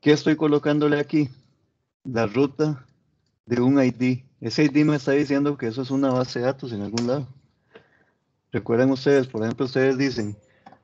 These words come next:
I D mysql, prácticamente el manual de referencia nos dice que puede ser un autoincremento o puede ser el orden en el cual se encuentra una base de datos.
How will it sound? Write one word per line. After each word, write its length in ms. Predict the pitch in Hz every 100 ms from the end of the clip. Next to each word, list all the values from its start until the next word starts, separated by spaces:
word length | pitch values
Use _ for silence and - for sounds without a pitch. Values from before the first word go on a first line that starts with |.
| _ _ _
I 260 | 120 110 110
D 320 | 127 143 127 -
mysql, 1000 | 107 110 110 113 120 131 147 143 139 147 170 _ _ _ _ _ _ _ _ _ _ _
prácticamente 840 | - 120 131 135 135 123 131 131 143
el 80 | 135
manual 300 | 113 107 117
de 100 | 131
referencia 560 | 131 131 120 120 131
nos 160 | 131 110
dice 320 | 117 113 131
que 340 | - 120 127 - _ _
puede 240 | - 113 120
ser 200 | - 113
un 120 | 113
autoincremento 840 | 117 113 123 110 107 131 160 143 120
o 120 | 107
puede 260 | - 117 120
ser 320 | 120 127 127 - _ _ _ _ _ _ _ _ -
el 220 | 110 104
orden 260 | 113 120 123
en 60 |
el 80 | 113
cual 160 | 117 110
se 100 | 123
encuentra 320 | 120 113 117
una 100 | 113
base 280 | 113 113 113
de 60 |
datos. 460 | 131 151 - -